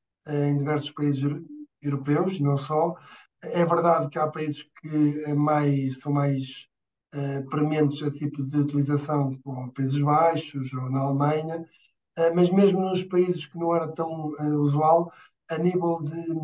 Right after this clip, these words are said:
mobilidade urbana, dos grandes centros urbanos, eh, eh, eh, digamos que a mobilidade suave acaba por ser uma solução mais económica,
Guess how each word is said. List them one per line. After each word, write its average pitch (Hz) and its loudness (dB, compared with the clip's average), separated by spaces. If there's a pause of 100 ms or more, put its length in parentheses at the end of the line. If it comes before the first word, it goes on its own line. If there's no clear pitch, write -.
(260)
mobilidade 156 -2
urbana, 151 0 (140)
dos 139 -6
grandes 143 -2
centros 143 -2
urbanos, 143 0 (500)
eh, 160 -6
eh, 156 0 (320)
eh, 151 -2 (180)
digamos 147 0
que - -8
a - -4
mobilidade 156 -2
suave 165 2
acaba 156 -2
por - -8
ser 170 -14
uma 156 -2
solução 151 -4
mais 151 0
económica, 156 -4